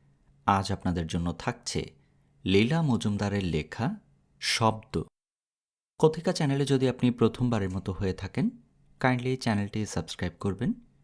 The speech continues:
কথিকার পরিবেশনায় আমরা নিয়মিত ছোট গল্প পাঠ করে যাচ্ছি।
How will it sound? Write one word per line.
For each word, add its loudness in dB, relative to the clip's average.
কথিকার 2
পরিবেশনায় 2
আমরা 0
নিয়মিত 0
ছোট -2
গল্প -2
পাঠ -2
করে -4
যাচ্ছি। -8